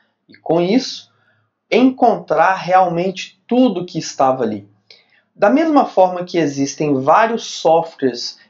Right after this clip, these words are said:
que prometem formatar o dispositivo apagando realmente tudo que está ali, existem softwares de qualidade que você consegue recuperar todos esses arquivos que estão ali.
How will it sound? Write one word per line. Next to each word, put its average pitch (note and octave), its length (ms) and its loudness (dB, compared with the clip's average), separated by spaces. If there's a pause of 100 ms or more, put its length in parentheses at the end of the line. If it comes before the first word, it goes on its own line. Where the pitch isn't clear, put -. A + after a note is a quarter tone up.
que - 120 -10
prometem B2+ 680 -2
formatar G3+ 1000 0
o D#3+ 60 -8
dispositivo C#3+ 840 -4
apagando C#3 600 -2
realmente C3+ 680 -2
tudo A3+ 300 -4
que - 100 -14
está C3 320 -2
ali, F3+ 400 0 (720)
existem G3 680 -2
softwares G#3 720 0
de A3+ 100 -4
qualidade G#3+ 720 0 (260)
que A3+ 100 -16
você A3 240 -2
consegue F#3+ 640 -2
recuperar G3 1160 0
todos G3+ 460 0
esses G3 320 -2
arquivos G3+ 760 -2
que - 100 -16
estão C#3 340 -4
ali. A2 280 -6